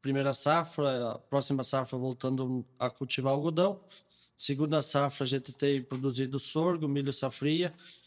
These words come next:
e aí dando foco pra, pra parte de, de palhada, cobertura de solo e, e f-, fazer uma palhada pra, pensando na, na próxima, na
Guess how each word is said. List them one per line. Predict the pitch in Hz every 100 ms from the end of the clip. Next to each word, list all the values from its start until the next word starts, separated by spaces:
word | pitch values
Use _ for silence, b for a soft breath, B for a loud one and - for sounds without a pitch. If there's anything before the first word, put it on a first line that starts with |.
| B -
e | 147 165 156
aí | 147 151 156
dando | 147 147
foco | - 139 139 143
pra, | 139 143 139 131
pra | 135
parte | - 135 127
de, | 127 131 123
de | 123 123
palhada, | - 123 123 139 135
cobertura | 127 123 123 120 127
de | 120
solo | - 127 135 139 143 131 135
e, | 131 127 123 110 - B B B B B -
e | 120 123 123 101
f-, | - - 117 113
fazer | - 123 131
uma | 131 120
palhada | 123 123 123 127
pra, | 113 135
pensando | - 127 135 131 127
na, | 131 127 123
na | 123
próxima, | 127 123 131 131 127 120 113 107 113
na | 117